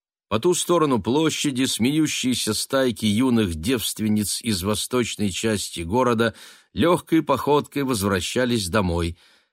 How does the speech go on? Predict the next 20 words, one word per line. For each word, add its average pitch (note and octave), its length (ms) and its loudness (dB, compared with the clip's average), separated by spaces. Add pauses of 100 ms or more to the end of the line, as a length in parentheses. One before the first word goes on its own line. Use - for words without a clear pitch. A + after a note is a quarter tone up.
Они F#2+ 220 2
приходили F#2 480 0
в E2+ 100 -4
центр F#2 540 -2
в - 60 -14
четыре F2 420 -4
часа, A2+ 500 -2 (320)
несколько G#2+ 540 -2
раз A2 260 2
прогуливались F#2+ 800 0
по F#2 160 -2
маленькому F#2 600 0
бульвару, E2+ 680 0 (260)
забегали A2+ 560 2
в G#2 100 2
магазин A2 540 2
купить A2 400 -2
какое-нибудь G2+ 720 0
маленькое G2+ 560 2
оправдание B2 880 0